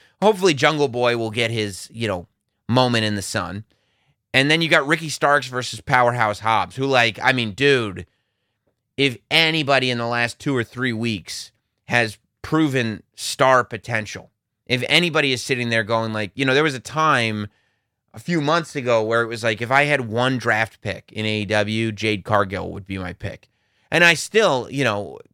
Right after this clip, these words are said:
am on that side. But today, if you told me I have one draft pick in A E W, it's Ricky Starks.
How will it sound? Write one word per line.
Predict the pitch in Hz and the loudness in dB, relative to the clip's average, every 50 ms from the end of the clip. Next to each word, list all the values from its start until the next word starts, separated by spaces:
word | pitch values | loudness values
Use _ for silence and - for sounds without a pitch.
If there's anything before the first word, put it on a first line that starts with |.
| _ - | _ 0
am | 131 135 131 123 | 2 2 4 6
on | 123 131 131 135 127 117 | 6 6 6 4 4 2
that | 117 110 107 104 - | 2 2 2 2 0
side. | - 123 110 107 113 120 131 135 | -2 0 2 2 2 0 0 -2
But | 117 120 95 | -6 -8 -8
today, | - - 120 107 98 123 113 117 127 156 165 | -8 -8 -8 -4 0 2 2 2 2 2 2
if | 143 113 101 | 0 -2 -2
you | 120 131 127 | -4 -6 -4
told | - 143 131 127 123 | -2 -2 -2 0 0
me | 123 117 | 0 0
I | 113 110 | 0 0
have | 110 107 95 98 | 0 -2 -4 -4
one | 101 113 113 113 | -4 -4 -4 -4
draft | 98 110 110 113 113 - | -2 0 0 0 0 0
pick | - 117 107 - | -4 -6 -4 -4
in | 107 | -4
A | 107 107 110 | -2 -2 -2
E | 107 | -2
W, | 90 107 107 107 110 117 120 131 131 - _ _ _ | 0 0 0 0 0 -2 -2 -2 -4 -6 _ _ _
it's | - 127 - 139 | -10 -4 -2 0
Ricky | 139 117 - 98 | 0 0 -2 -6
Starks. | - - 95 - - - - - | -10 -10 -10 -10 -10 -12 -14 -14